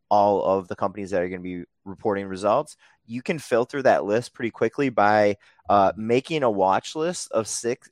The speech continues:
of stocks that are on your radar and then filtering that earnings calendar, uh, by, by the watch list. Uh, sorry, M-, Mike, to just take a little quick step back there, but,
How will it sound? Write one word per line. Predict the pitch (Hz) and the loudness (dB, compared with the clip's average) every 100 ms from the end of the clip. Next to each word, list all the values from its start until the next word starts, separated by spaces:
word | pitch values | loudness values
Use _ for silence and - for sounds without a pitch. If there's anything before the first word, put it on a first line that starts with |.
| - | -2
of | 104 | -2
stocks | - 110 113 - | 0 0 0 0
that | 131 | -2
are | 113 | 0
on | 95 110 | 0 0
your | 104 | -2
radar | 95 92 113 139 - | 0 2 4 2 0
and | 107 | -4
then | 104 | -6
filtering | 95 - 113 117 127 117 | -8 -4 -4 -4 -6 -4
that | 101 92 | -2 -4
earnings | - 104 104 - | -4 -8 -8 -10
calendar, | 98 92 90 85 85 _ _ - | -6 -6 -4 -6 -6 _ _ -2
uh, | 92 87 87 - | 0 2 0 -2
by, | 87 95 95 95 - | 2 2 4 2 -2
by | 90 87 90 | -2 0 0
the | 92 | -2
watch | 85 85 85 - | -2 -2 -2 -6
list. | 80 - - _ _ _ - | -10 -10 -18 _ _ _ -2
Uh, | 95 92 87 90 | 2 4 4 0
sorry, | - 220 160 | 0 2 4
M-, | 123 113 - | 2 -4 -8
Mike, | 107 107 - | -2 -2 -2
to | 123 | -18
just | 104 101 - | -8 -8 -4
take | 110 104 | -4 -2
a | |
little | 98 95 92 | 0 0 -2
quick | - 101 | -6 -8
step | - 90 82 | -4 -4 -4
back | 85 87 - | -4 -8 -4
there, | 113 120 | -2 0
but, | 117 110 | 4 4